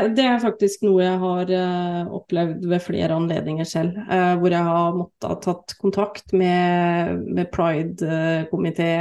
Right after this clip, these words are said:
og arrangører av skeive arrangementer, fordi man gjerne legger et arrangement til kjelleren i, eh, et lokale, ikke sant? Jeg har vært med på kink-arrangementer hvor rullestolbrukere må bæres ned,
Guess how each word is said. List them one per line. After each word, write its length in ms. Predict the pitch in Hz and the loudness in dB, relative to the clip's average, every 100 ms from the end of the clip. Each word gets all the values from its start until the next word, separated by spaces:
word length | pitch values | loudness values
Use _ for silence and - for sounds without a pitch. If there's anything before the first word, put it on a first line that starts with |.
| 165 | 0
og 460 | 165 165 160 165 165 _ - _ | 0 0 2 0 -4 _ -20 _
arrangører 840 | 202 190 185 - 180 170 170 185 | 2 2 2 2 2 4 4 2
av 240 | 185 170 180 | 2 2 0
skeive 520 | - 190 175 165 165 165 170 214 | -2 -2 -2 -2 0 0 -2 -2
arrangementer, 680 | 202 190 185 196 170 175 196 | 0 2 0 -4 -4 -4 -4
fordi 300 | 208 180 180 | -2 0 0
man 220 | 175 170 - | 0 -2 -2
gjerne 360 | 185 170 170 175 | -2 0 0 -2
legger 400 | 156 170 190 180 | -2 0 0 0
et 120 | - | -2
arrangement 720 | 175 180 180 185 180 180 208 202 - _ - | -4 -4 -6 -4 0 2 2 0 -12 _ -2
til 160 | 214 | -2
kjelleren 720 | - 226 190 175 165 175 226 233 - _ - | 0 2 2 2 2 2 2 0 -12 _ -6
i, 320 | 185 185 190 | 0 6 6
eh, 720 | 196 190 - 185 185 180 175 175 - | 4 -2 -2 2 2 2 2 2 0
et 120 | 185 | 0
lokale, 480 | 190 185 160 160 180 | 0 2 0 0 -2
ikke 120 | 180 | 0
sant? 240 | 185 190 - | 0 0 0
Jeg 120 | 202 | 0
har 80 | 190 | 0
vært 220 | 190 - | -2 -2
med 180 | 180 170 | -2 -2
på 80 | |
kink-arrangementer 1200 | 170 - 170 175 - 175 175 170 180 165 185 262 - - - _ - | -6 -4 -2 -2 -2 0 -2 -2 -2 0 0 -2 -8 -20 -20 _ -4
hvor 240 | 190 190 | 6 8
rullestolbrukere 1160 | 185 180 185 196 190 170 - 170 160 165 160 180 | 8 6 4 4 4 0 -4 -4 0 -2 0 0
må 80 | 180 | 2
bæres 460 | 180 190 151 165 - | 2 2 2 0 0
ned, 300 | 180 180 294 | 2 2 0